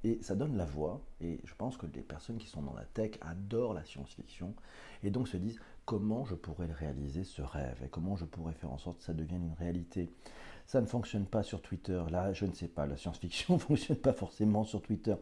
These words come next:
Hervé nous cite un article, alors là, mon Hervé, c'est L C I point F R, mais c'est compliqué de, de voir les articles en temps réel, donc ça, c'est plutôt, c'est plutôt complexe, enfin bon, c'est pas grave, on va se débrouiller.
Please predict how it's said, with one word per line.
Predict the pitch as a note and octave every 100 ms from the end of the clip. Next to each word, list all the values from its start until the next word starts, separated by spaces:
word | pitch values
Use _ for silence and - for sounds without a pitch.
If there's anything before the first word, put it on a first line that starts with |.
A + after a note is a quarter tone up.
| - - -
Hervé | D3+ C#3 C#3 D#3
nous | C3+ B2
cite | D3 -
un | A#2
article, | A#2+ - - D3 A#2
alors | A2 A2
là, | A#2 A#2
mon | A2+
Hervé, | A2+ G2+ B2
c'est | B2 A2
L | G#2+ A#2
C | G#2+ B2
I | B2
point | B2 G#2+ G#2+
F | -
R, | B2+
mais | G#2+
c'est | -
compliqué | A2+ A#2 A2 G#2+ B2+ A#2
de, | G2 F#2+ - - -
de | A#2
voir | G#2 A2+
les | G2 G2+
articles | - A2+ G#2+
en |
temps | G2 G#2
réel, | F#2+ G2 G#2+ A#2 - - -
donc | B2 A#2
ça, | - C3 - - -
c'est | -
plutôt, | C3 C3+ C#3 C#3+ -
c'est | C3
plutôt | A2 C3
complexe, | C3+ A#2+ G2+ G2 - A2+
enfin | A2 G2
bon, | F#2+
c'est | F2+ F#2
pas | E2+
grave, | A#2
on | G#2
va | F#2
se | -
débrouiller. | F2+ F#2 A2+ -